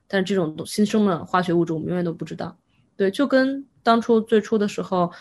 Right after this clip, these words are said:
呃，美国当时爆发那个杜邦的，呃，就是全氟化合物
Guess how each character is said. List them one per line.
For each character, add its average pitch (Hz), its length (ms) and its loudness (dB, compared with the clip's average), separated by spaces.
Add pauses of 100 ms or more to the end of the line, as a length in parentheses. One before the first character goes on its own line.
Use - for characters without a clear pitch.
(220)
呃， 165 380 -2
美 180 120 0
国 165 200 -2
当 185 120 -2
时 190 120 -6
爆 190 180 -2
发 185 120 -4
那 185 100 -2
个 180 100 -2
杜 196 160 -2
邦 185 240 -2
的， 180 220 -4 (260)
呃， 170 260 -4
就 175 120 -8
是 170 360 -4
全 170 200 -4
氟 180 100 -6
化 185 160 -4
合 185 100 -2
物 190 280 0